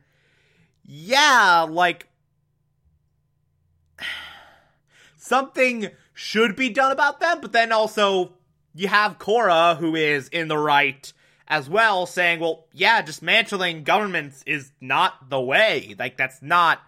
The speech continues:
that's, like, way too far." I could go on about the nature of this debate. I could go on, like, going back and forth between sides of this for hours. But really, like, let me just cut it off and,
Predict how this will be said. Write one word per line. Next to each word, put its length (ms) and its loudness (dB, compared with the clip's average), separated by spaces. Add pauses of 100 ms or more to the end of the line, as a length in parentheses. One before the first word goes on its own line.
(720)
that's, 240 0
like, 160 0
way 580 2
too 240 -10
far." 400 0 (300)
I 180 2
could 160 -4
go 220 0
on 580 2
about 640 0
the 160 -6
nature 560 0
of 160 -4
this 280 -4
debate. 540 -4
I 200 0
could 160 -2
go 240 2
on, 240 2
like, 180 -10
going 280 0
back 300 2
and 140 -8
forth 320 -4
between 400 -6
sides 420 0
of 120 -10
this 460 -8 (360)
for 440 0 (100)
hours. 720 -2 (240)
But 180 -2
really, 500 0
like, 280 -2
let 160 0
me 80 0
just 480 -2 (1120)
cut 300 2
it 80 4
off 520 4
and, 260 -4